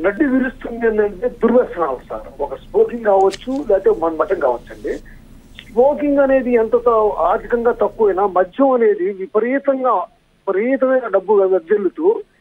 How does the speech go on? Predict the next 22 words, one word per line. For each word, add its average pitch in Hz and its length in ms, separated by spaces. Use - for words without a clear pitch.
ఎన్ని 294 360
అనర్థాలు 269 500
కొనుక్కుంటున్నారంటే 220 800
ఆరోగ్యంతో 220 580
పాటు 262 440
ప్రతి 254 380
తప్పుకి 302 540
మూలం 285 540
దొంగతనాలకు 254 580
కానివ్వండి, 208 640
ఈ 214 40
రోజు 214 300
జరిగిన 220 200
పాప, 196 520
ఆ, 180 260
మన-, 190 140
మొన్న 196 220
జరిగిన 233 260
అమ్మాయి 220 260
హత్య 190 200
కేసులో 220 320
కానివ్వండి, 185 540